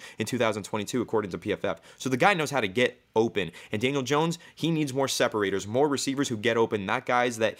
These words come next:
he's throwing into tight windows, fifty fifty balls. The Giants tried that, uh, strategy with Kenny Golladay. It didn't work out. They need guys who can get open and particularly separate against single coverage. So when you're looking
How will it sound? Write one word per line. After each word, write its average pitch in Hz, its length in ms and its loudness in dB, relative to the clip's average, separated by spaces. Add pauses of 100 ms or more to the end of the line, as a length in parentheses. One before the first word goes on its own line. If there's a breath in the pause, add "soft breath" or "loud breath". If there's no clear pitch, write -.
(120 loud breath)
he's 147 180 -2
throwing 139 260 2
into 113 140 0
tight 127 280 0
windows, 120 420 0
fifty 135 260 -4
fifty 127 300 -2
balls. 120 380 2
The 104 60 -4
Giants 120 340 -2
tried 120 360 2
that, 120 240 0 (200)
uh, 113 160 2
strategy 117 500 0
with 92 160 -6
Kenny 123 240 -4
Golladay. 113 400 2
It 90 220 -4
didn't 120 240 0
work 107 220 -2
out. 98 200 0 (240 loud breath)
They 123 100 2
need 143 180 -2
guys 120 240 2
who 120 100 -4
can 98 200 -4
get 110 260 2
open 110 280 2
and 98 120 -4
particularly 120 640 0
separate 107 540 0 (180 loud breath)
against 110 500 -2 (140 loud breath)
single 107 380 0
coverage. 113 400 0
So 107 160 2
when 104 160 -2
you're 101 140 0
looking 117 480 -2